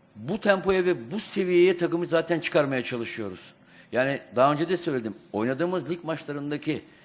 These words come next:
tempo ve oyunsal anlamda verdiğimiz şey buralarda yetmez zaten. Yetmediğini de bu akşam gördük.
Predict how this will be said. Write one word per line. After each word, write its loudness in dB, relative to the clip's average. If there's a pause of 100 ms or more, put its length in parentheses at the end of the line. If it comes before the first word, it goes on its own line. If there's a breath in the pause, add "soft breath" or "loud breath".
(180 loud breath)
tempo 2
ve 4 (140)
oyunsal 2 (300)
anlamda 2
verdiğimiz 2
şey -6
buralarda 4
yetmez 0
zaten. -8 (540 soft breath)
Yetmediğini -2
de 2
bu 0
akşam -2
gördük. -2